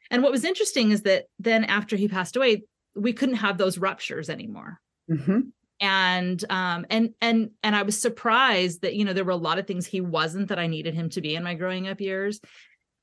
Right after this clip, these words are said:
Speaker 1: but I was able to see the things he did and see and really appreciate him in a, in a new way. And, and I really,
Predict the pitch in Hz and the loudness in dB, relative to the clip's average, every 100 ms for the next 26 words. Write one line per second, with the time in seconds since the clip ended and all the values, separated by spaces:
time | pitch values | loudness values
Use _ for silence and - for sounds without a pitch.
0 | _ - 247 247 247 226 269 359 311 226 | _ 2 4 4 2 0 0 -2 -4 -4
1 | - - 233 262 226 220 220 208 - 185 | -6 -4 -2 0 0 0 2 2 0 -8
2 | 156 196 202 139 - - 185 - 208 196 | -2 0 0 -2 -6 -6 -6 -4 -2 0
3 | 196 208 247 285 - - 233 220 - 170 | 2 2 2 -2 -8 -2 -2 0 -2 -4
4 | 160 175 170 165 180 175 165 170 190 190 | -4 -4 -4 -6 -6 -4 -4 -6 -6 -4
5 | 180 180 180 190 202 190 185 - 175 180 | -2 -2 0 0 0 0 -2 -2 -4 -2
6 | 175 _ _ _ 208 226 220 233 269 285 | -6 _ _ _ 0 2 2 0 0 -2
7 | 294 269 | -2 -4